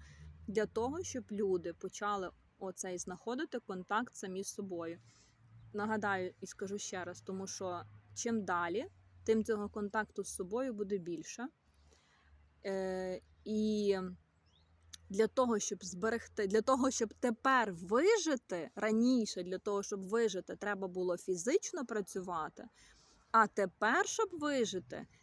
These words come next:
треба працювати духовно над своїми емоціями і своїми почуттями і своїм контактом з собою.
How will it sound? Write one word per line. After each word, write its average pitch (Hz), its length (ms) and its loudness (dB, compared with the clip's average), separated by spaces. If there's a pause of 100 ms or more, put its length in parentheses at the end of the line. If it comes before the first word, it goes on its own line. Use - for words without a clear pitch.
треба 214 300 2
працювати 208 640 -2
духовно 214 840 0 (120)
над 226 340 0 (140)
своїми 202 840 0
емоціями 190 760 -4
і 196 80 -8
своїми 196 480 -2
почуттями 208 880 -4 (580)
і 208 420 2
своїм 202 880 0
контактом 202 880 0
з - 200 -4
собою. 170 600 -4